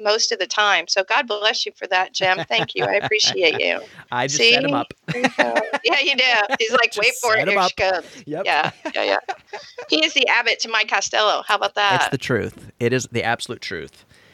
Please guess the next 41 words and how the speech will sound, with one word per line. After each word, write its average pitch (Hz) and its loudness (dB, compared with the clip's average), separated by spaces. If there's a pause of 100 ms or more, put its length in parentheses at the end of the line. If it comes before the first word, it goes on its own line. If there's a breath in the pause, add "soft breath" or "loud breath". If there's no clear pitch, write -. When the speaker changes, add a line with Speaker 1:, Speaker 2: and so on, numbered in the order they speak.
Speaker 1:
I 226 4
Speaker 2:
That's 277 0
Speaker 1:
know. 269 2
Speaker 2:
okay. 190 0
I 120 2
love, 147 0
I 135 2
love 147 2
doing 143 -2
it. 87 -8
We 120 0
have 123 4
a 139 2
lot 123 6
of 123 -2
fun, 131 2
and 113 -2
it 101 -6
makes 113 -6
me 120 -4
laugh. 123 0
So 120 -4
that's 120 0
really 107 -2
all 107 0
that 117 -8
matters. 120 -6 (540 loud breath)
You - -2
Speaker 1:
It 160 4
Speaker 2:
know, 233 2
Speaker 1:
is 233 0
true. - 2
Speaker 2:
laughter, 143 0 (220)
laughter, 151 0
laughter, 135 0
laughter. 110 -2
I'm 98 -6
all 120 2
about 113 -2
Speaker 1:
Yes. 208 0
Speaker 2:
it. 302 -20